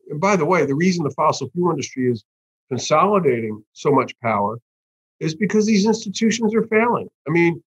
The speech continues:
Nadler, Schumer, Gillibrand, no courage. Speak out. Stop turning a blind eye. New York Times, send a reporter to walk thirty minutes to my apartment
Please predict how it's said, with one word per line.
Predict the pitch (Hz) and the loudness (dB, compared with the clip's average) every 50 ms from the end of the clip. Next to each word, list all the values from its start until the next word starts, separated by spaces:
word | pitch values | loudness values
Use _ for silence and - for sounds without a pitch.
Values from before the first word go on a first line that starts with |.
| _ _ _ _ _ - 143 | _ _ _ _ _ -4 0
Nadler, | 160 170 180 185 170 151 - - | 0 2 2 2 2 0 0 0
Schumer, | - - - 185 175 170 156 147 135 120 | -2 -2 0 2 2 2 2 0 -2 -2
Gillibrand, | 117 135 143 139 135 120 110 120 113 107 110 120 | 0 0 2 2 2 2 0 0 0 0 0 2
no | 131 143 143 | 2 2 0
courage. | 139 - - 143 127 120 107 95 90 - - - _ | 0 0 0 2 2 2 2 0 -4 -6 -12 -20 _
Speak | _ - - - - 170 151 - | _ -20 -10 -4 -2 -2 0 0
out. | 147 139 135 113 95 - - _ _ | 0 2 2 0 -2 -4 -8 _ _
Stop | - - - 151 147 143 - | -12 -4 -2 -2 -2 -2 -2
turning | - 160 151 147 139 | 0 2 4 4 4
a | 131 | 4
blind | 123 131 127 123 123 123 117 | 4 2 2 2 2 2 2
eye. | 117 113 101 95 95 | 2 0 0 -2 -4
New | - 131 147 | -4 -2 2
York | 160 160 156 156 156 | 2 2 2 0 0
Times, | 160 165 160 156 139 123 104 92 - - _ _ _ | -2 0 2 2 2 0 -2 -6 -12 -18 _ _ _
send | - - - 143 143 165 | -8 -2 0 0 2 2
a | 175 | 2
reporter | 180 180 180 - 165 156 143 135 135 135 135 135 _ _ _ _ | 2 0 -2 -2 0 2 2 4 4 2 0 -2 _ _ _ _
to | - 131 | -2 0
walk | 117 123 131 131 127 - - - _ | 2 4 4 4 2 0 -2 -6 _
thirty | 139 127 131 143 156 | 0 0 2 2 0
minutes | 156 151 151 156 156 151 - | 0 0 2 2 0 0 -4
to | - - | -6 -4
my | 165 160 160 | 0 0 0
apartment | 170 - - 139 127 117 107 - 123 117 - | 0 -2 -4 -2 0 0 0 0 -4 -6 -6